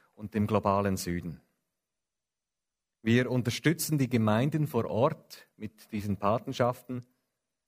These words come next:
um den Armen persönlich zu helfen. Und, äh, diese Gemeinden kennen jedes einzelne der zwei Millionen Patenkinder persönlich. Es ist so, der eine sät, der andere erntet.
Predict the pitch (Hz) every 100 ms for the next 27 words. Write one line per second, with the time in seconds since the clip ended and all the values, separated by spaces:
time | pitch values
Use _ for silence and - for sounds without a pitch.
0 | _ - 101 107 104 113 127 127 117 -
1 | - 110 113 117 - 107 101 87 - 82
2 | _ _ _ _ 101 104 98 - - _
3 | _ _ _ _ _ - 92 131 143 143
4 | 120 - 117 107 110 120 113 - 113 107
5 | 95 - 120 147 135 101 110 113 104 101
6 | - - 101 117 104 104 107 104 107 98
7 | - 95 104 90 85 - 90 - 85 85
8 | 78 - _ _ _ _ _ _ _ _
9 | _ _ _ _ _ _ _ - - 185
10 | - 165 127 110 117 110 104 131 156 -
11 | - 120 104 110 113 92 95 92 - _
12 | -